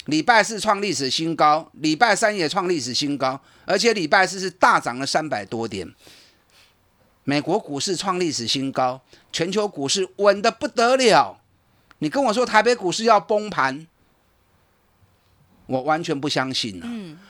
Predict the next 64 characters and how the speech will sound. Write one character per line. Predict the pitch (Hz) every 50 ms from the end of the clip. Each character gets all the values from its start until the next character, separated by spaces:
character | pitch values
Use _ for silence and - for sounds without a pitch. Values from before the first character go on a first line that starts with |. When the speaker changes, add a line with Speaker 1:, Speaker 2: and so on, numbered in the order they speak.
| _ _
Speaker 1:
我 | - 160
相 | 165 - 277 285
信 | 262 285
你 | 247 233
只 | 214
要 | 240 240 247
有 | 220 196 214
一 | 240
点 | 202 175 147 151
正 | - 240 202
确 | 180 220 202 170
观 | - 190 185 185
念 | 190 190 175 143 131 120
的， | 113 104 98 - - _ _ _ - _
你 | _ 127 135
都 | 135 202 208 202
应 | 196 196 180
该 | 190 175 175
不 | 175 - - 202 160 143
为 | 135 120 101
所 | - - 110 101 98
动 | - - 123 104 95 82 76
啊。 | - - _ _ _ _ _ _ _ _ _ _ _ _ _ _ _ _ _ _ _ _
但 | 165 165 165 165 170
你 | 165
如 | 170 262
果 | 294 220
节 | - 214 226
目 | 254 247
听 | 220 220 247
太 | 240 233 233 208
多， | 175 220 202 202 208 208 - _ _ _ _ _ _ _ _ _ _ _ _ _ _ _ _
自 | - - 277
然 | 254 208 208 202
你 | 165
被 | 139 202 196
干 | - - - 170 170 170 165
扰， | 143 110 92 78 - -
Speaker 2:
嗯 | - 220 220 214 233
哼。 | 233
Speaker 1:
一 | -
定 | 240 180 160 147
会 | 139 147 127 110 98
有。 | 90 90 - - - _ _ _ _ _ _ _ _ _ _
你 | - 131
知 | 151
道 | 233 254 233
林 | 190 196 196
和 | 196 202
燕 | 220 220 190
的 | 180 170
节 | - 156 151 151
目， | 160 185 170 135 107 101 90 - _ _ - -
在 | 233 214
我， | 165 156
在 | 156 233 226
我 | 185 156
自 | - 220
己 | 165 151 156
的 |
节 | 139 - 156
目 | 160 180 160
里 | 135 123 120
面， | 139 147 139 117 101